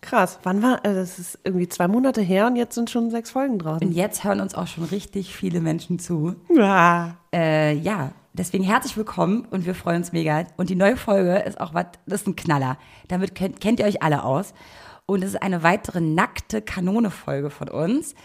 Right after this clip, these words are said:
Speaker 2: Und diesmal, wie du deinen Traummann nicht für dich gewinnst. Also, wir sprechen aus dem Nähkästchen, was wir alles in den letzten,
Speaker 1: <laughs>
Speaker 2: ich tippe mal, sechzehn Jahren
Speaker 1: Ja.
Speaker 2: alles so für Blödsinn gemacht haben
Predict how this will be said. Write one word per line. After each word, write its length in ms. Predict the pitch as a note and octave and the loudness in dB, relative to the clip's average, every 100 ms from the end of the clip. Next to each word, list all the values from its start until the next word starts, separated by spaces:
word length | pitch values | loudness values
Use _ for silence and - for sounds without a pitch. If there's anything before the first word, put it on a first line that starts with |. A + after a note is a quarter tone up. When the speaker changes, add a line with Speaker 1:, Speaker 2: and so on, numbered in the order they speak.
| - - - - - | -20 -18 -18 -20 -10
Speaker 2:
Und 200 | G3 - | -8 -4
diesmal, 580 | G#3+ A#3 - D#3+ E3 G#3+ - _ _ - | -4 -4 -2 0 2 0 -6 _ _ -6
wie 200 | F3+ D4 | 0 0
du 100 | D#4 | 0
deinen 400 | G#3 F#3 E3+ E3 | 0 0 2 0
Traummann 720 | D#3 - F3+ G3 G3+ G3+ G#3+ - - - - | -4 -2 2 2 2 0 -2 -4 -16 -20 -4
nicht 560 | F#3 F#3+ A#3+ C#4+ - - | 0 4 2 0 -10 -14
für 220 | - B3 | -6 -4
dich 380 | B3+ C#4+ - - | -4 -4 -8 -8
gewinnst. 680 | E3 C#3 A#2+ A2+ - - _ _ - | -6 -2 -2 -4 -6 -14 _ _ -2
Also, 340 | G3+ G3 F3 D#3 | 2 2 0 -2
wir 80 | |
sprechen 420 | F3+ - G#3 C4 G#3 | -4 -4 -6 -4 0
aus 220 | G#3+ - | 0 2
dem 120 | A#3 | 0
Nähkästchen, 880 | G#3 G#3+ F#3 E3+ - F3+ F#3 A#3 F#3+ | 0 -2 -4 -4 -4 -2 0 0 -2
was 140 | F#3+ F#3 G#3+ | -4 0 0
wir 160 | - | 2
alles 260 | G#3 G#3 A#3 | 2 4 6
in 100 | A3 | 6
den 80 | G3+ | 8
letzten, 640 | G3+ A3 - A3 F#3 F#3 G#3 - | 10 10 8 4 6 4 -2 -8
Speaker 1:
<laughs> 200 | - - | -16 -6
Speaker 2:
ich 180 | C#4+ - | -6 -2
tippe 260 | A#3 G#3 | -4 0
mal, 240 | G3 F3 - - | 4 2 2 -6
sechzehn 540 | - F3 - F#3+ E3+ | 0 0 0 2 4
Jahren 300 | D3+ D#3+ E3 | 6 6 4
Speaker 1:
Ja. 160 | G3+ E3+ - - | 2 0 -4 0
Speaker 2:
alles 300 | F#3 F#3+ - | 2 2 -2
so 80 | F3 | -6
für 260 | - E3+ | -4 -6
Blödsinn 400 | D3+ F#3 G3+ E3 | 0 0 2 0
gemacht 320 | D#3 D3+ D3 | 0 -2 -4
haben 200 | F3+ F3 | -2 -2